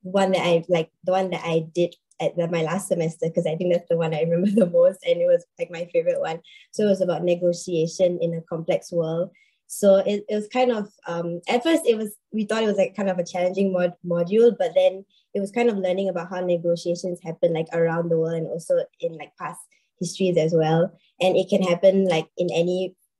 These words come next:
any shape or form. Like, there can be negotiation about chocolate, negotiation about coffee.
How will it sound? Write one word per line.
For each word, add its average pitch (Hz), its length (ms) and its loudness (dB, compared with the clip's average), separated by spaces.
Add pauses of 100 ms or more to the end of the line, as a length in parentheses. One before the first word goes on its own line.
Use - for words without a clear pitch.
any 180 340 2
shape 180 320 -4
or 160 240 -10
form. 165 240 -2
Like, 156 240 -4
there 170 180 2
can 175 140 -2
be 175 100 0
negotiation 170 600 -2
about - 200 -8
chocolate, 196 360 0
negotiation 165 440 -2
about 170 180 -10
coffee. 190 520 -14